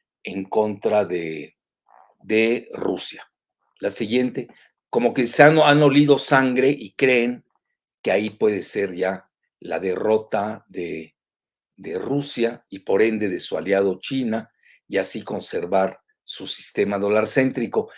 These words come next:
Entonces, mi muy humilde opinión es de que más que defender a Ucrania, hasta el último soldado ucraniano,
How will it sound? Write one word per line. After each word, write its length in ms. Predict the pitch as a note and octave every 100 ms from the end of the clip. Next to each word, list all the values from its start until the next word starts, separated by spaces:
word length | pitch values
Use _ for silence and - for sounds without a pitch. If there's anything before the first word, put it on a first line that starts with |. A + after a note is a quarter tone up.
| _
Entonces, 460 | - D#3+ - - _ -
mi 180 | A#2+ C#3
muy 220 | F3+ F3+
humilde 260 | E3+ E3 D#3+
opinión 420 | D3 C#3+ D3 D#3
es 140 | D3
de 100 | C3
que 140 | B2+ A#2+
más 320 | C3+ F3 -
que 100 | B2
defender 460 | G#2+ A2+ G#2+ B2
a 80 | A#2
Ucrania, 640 | G2 - F#2 F2+ F2 A2 _ -
hasta 320 | G2 - A2
el 120 | G2
último 360 | C#3 F3 C3 G2+
soldado 480 | - F#2+ F#2+ G#2+ G2
ucraniano, 640 | - - E2+ E2 - A2